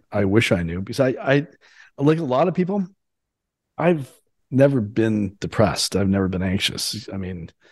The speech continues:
I get anxious if I'm gonna miss my flight. That's like, that's not anx-, that's not anxiety, right?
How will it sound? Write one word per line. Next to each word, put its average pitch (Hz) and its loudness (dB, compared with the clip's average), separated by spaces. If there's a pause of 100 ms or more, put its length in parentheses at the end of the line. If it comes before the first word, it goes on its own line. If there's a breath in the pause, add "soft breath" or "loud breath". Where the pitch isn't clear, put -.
(760 soft breath)
I - -8
get 117 2
anxious 120 2
if 107 0
I'm 107 4
gonna 104 2
miss 110 0
my 95 0
flight. 92 2 (160)
That's 98 -2
like, 95 0
that's 98 0
not 92 2
anx-, 90 -4
that's 101 -4
not 90 0
anxiety, 85 -4
right? 104 -12